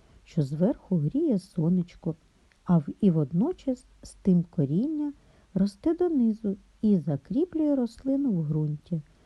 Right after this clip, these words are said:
Ось і виросло маленьке деревце. Воно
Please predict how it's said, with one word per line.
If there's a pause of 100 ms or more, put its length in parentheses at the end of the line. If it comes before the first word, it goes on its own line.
(180)
Ось
і
виросло
маленьке
деревце. (640)
Воно